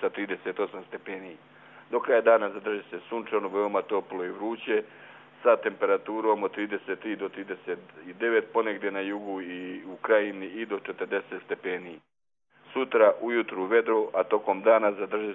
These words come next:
se sunčano i vruće sa malo oblaka tokom popodneva. Vjetar će biti slab sjevernih smjerova, a na jugu slaba do, slab do umjeren jugozapadni. Jutarnja temperatura vazduha u većini krajeva od četrnaest do dvadeset, na jugu do dvadeset tri,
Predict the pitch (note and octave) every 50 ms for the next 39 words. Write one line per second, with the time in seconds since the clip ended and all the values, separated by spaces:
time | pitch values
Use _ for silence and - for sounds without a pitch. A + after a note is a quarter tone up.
0 | - - - F#2 - - - A#2 A#2 G#2 - A#2+ G#2+ G2+ G2 G2 F#2 F2+ F#2 G2+
1 | A2 A2+ A2+ - A#2 - - - G2 F#2 G2 G#2+ G#2+ G#2 G2+ G#2 G2+ G2+ G2+ G2
2 | F#2+ - G2+ F#2+ - - G2 - A2 - - - A2+ - - - G2+ G2 G2 F#2
3 | F2 F#2 F#2 F2 D#2+ - - - - - - - - - - A2 A#2 - - A2+
4 | - - G#2+ G#2 G#2+ A#2 G2+ - - - G#2+ A2 G2+ - - - - G#2+ A2 A2
5 | A2 A2 G#2+ G#2+ G2+ - - G#2 G#2+ A2 A2 A2 G#2+ G#2 G#2 G#2 G2+ G2 - -
6 | G2+ G2 F#2+ F#2+ F#2 F#2+ G#2 G#2 G#2+ G#2 G2 - - G2+ G#2 G#2 G#2+ F#2+ F#2 G2
7 | G2 G2 G#2+ F#2+ F2+ - - - A#2+ A2 G#2 G2 G2+ G#2 G#2+ G#2 G2 F#2+ F#2 F#2+
8 | G2 F#2+ F#2+ F#2+ F#2+ G#2 G2 F#2 F2+ - G2 F2 F2+ F2 E2+ - - - - -
9 | - - - - A#2 B2 - B2+ A2 A2 G#2 - A2 G#2 G#2 - G#2 G2 G2 -
10 | A2+ A2+ A2 G2+ G2 G2+ G2+ G#2 - G#2 F#2 G#2+ G2+ G2 G2 - - A2+ G#2+ G#2
11 | G2 - - G#2+ G#2 G2 G2 G2 F#2 - G#2+ F#2 - - G#2 G#2+ G2+ F#2+ F2+ F2+
12 | F#2 F2+ F2+ G2+ G#2+ G#2+ A#2 G#2+ - - A2 F#2 G2+ F#2+ F#2 G2 G#2+ G#2 G2+ F#2+
13 | F#2 F#2+ F2 F#2+ G#2 G2 F#2+ F#2+ F2 - G2+ F2+ - - A2+ A#2+ B2 B2+ A#2